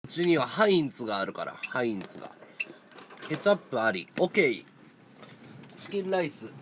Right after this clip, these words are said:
えーっと、チキンライスはどうやって作るんだ？玉ねぎと、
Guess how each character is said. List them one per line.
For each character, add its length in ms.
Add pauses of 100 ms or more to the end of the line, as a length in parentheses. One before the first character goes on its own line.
(640)
え 160
ー 20
っ 40
と、 300 (1160)
チ 60
キ 160
ン 80
ラ 120
イ 40
ス 120
は 100
ど 80
う 20
や 60
っ 20
て 100
作 220
る 80
ん 20
だ？ 160 (3750)
玉 340
ね 180
ぎ 180
と、 400